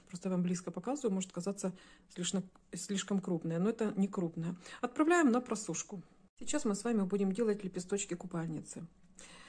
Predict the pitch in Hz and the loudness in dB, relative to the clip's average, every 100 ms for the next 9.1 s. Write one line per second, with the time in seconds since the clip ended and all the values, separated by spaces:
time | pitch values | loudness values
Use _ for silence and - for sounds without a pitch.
0 | - - 220 262 254 254 233 240 240 240 | -20 -6 -2 2 0 0 4 4 4 2
1 | 240 - 196 196 180 180 208 226 214 190 | 2 2 2 2 0 -2 0 2 2 0
2 | 190 - 254 202 208 202 196 180 185 180 | -2 2 2 0 0 0 0 2 -2 -2
3 | - 180 175 175 - - - - - 175 | -2 0 0 -2 -10 -20 -20 -20 -8 -4
4 | 180 170 165 160 202 185 - 180 165 165 | 0 2 0 -2 -2 -2 0 0 0 -2
5 | 165 175 _ - - - - - 185 165 | -4 -8 _ -20 -20 -20 -20 -8 -6 -4
6 | 170 170 175 175 165 170 165 160 156 151 | -6 0 0 0 0 0 0 0 -2 -2
7 | 160 160 151 151 - - - - - - | 0 0 0 -4 -10 -18 -20 -20 -20 -4
8 | 208 247 220 214 214 226 254 - 190 185 | 0 2 2 2 2 0 -2 0 0 0